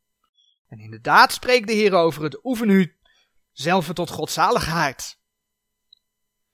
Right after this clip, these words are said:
Maar dat heeft dus niets met lichamelijke oefening te maken. Ja, oefening tot godzaligheid, dat is, dat is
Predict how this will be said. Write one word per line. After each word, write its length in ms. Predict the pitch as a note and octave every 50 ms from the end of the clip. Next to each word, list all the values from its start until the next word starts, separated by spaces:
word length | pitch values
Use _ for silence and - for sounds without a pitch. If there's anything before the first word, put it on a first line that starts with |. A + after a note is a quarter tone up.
| _ -
Maar 120 | D3 C3+
dat 120 | E3+ D#3+
heeft 260 | C#3 D3 E3+ E3+ - -
dus 160 | E3+ C#3 C3
niets 240 | F3 F#3+ F3+ - -
met 160 | E3+ D#3 -
lichamelijke 540 | E3+ D#3+ - - A#3 C4 A#3+ A#3 - - A#3
oefening 440 | G#3 G3 - - F3 D#3+ C#3+ C3
te 80 | - D3+
maken. 440 | C#3+ C#3 C3+ A2+ - - - - _ _ _ _ _ _ _ _ _ _ _ _ _ _ _ _ _ _ _ _ _ _ _ _ _ _ _ _ _ _ _ _ _
Ja, 180 | - B2 B2+
oefening 320 | G3+ G3 - G3 F#3+ F#3+ E3+
tot 140 | F3+ E3 -
godzaligheid, 640 | - F3+ F3 - F3 - B3+ B3+ F#3 E3 E3 F3+
dat 140 | F3+ F#3 E3
is, 120 | E3+ D#3+ -
dat 180 | F#3+ F3 D3
is 300 | D#3+ D3+ - - - _